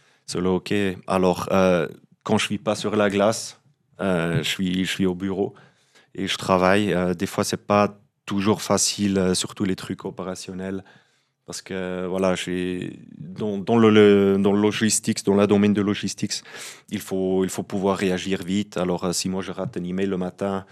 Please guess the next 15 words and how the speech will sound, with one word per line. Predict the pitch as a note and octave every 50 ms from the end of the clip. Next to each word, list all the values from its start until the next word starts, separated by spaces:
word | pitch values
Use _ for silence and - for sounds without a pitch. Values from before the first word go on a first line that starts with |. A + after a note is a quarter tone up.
| - _ _ _ _ _ _ _ _ _ -
euh, | - E2+ E2+ E2+ F2 F2 F2 F2 E2+ E2+ E2 - _ _ _ _ _ - - - - - _ _ _ _ _ _ _ _ -
ouais, | - E2+ F#2+ G#2 G#2 F#2
on | F2
est, | F2+ F2+
on | F2 F2 F2+ F2
est, | F2+ F2 E2+
on | E2+ F2
est | E2+ F2
mal | F2+ F#2 F#2+
barré, | F#2 G2+ G#2+ A2 A2 G2+
on | F2+ F2
a | F2 F2 F2
le | F2 F2
conteneur | - - G2 F#2 - - F#2 F#2 F2+ E2+
bloqué. | E2+ F2+ F#2 - - G#2+ G2